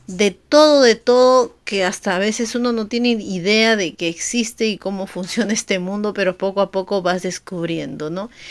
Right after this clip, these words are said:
Realmente resulta muy económico acudir a este mercado mayorista. Y si quieres emprender un negocio, aquí está la oportunidad, ¿no? Porque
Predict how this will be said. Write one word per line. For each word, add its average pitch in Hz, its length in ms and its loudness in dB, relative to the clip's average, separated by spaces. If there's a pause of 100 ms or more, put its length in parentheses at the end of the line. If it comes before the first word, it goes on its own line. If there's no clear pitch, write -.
(960)
Realmente 202 580 0
resulta 190 520 -6
muy 269 480 0
económico 208 680 -4
acudir 180 400 -4
a 190 60 -2
este 196 200 -10
mercado 139 560 -10 (640)
mayorista. 151 840 -8 (160)
Y 180 520 -8 (760)
si - 200 -8
quieres 208 380 -4
emprender 190 480 -2
un 202 100 -6
negocio, 196 640 -4
aquí 170 320 -8
está 165 360 -6
la 165 120 -4
oportunidad, 160 840 -12
¿no? 180 360 -8
Porque 165 720 -14